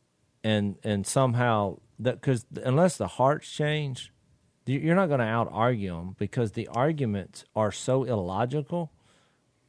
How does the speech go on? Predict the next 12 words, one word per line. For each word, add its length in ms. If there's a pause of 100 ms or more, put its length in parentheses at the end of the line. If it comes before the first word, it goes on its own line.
What, 200
what 120
are 40
you 80
gonna 220
say? 400
They're 160
not 180
gonna 140
say, 240
"Oh, 880
okay, 640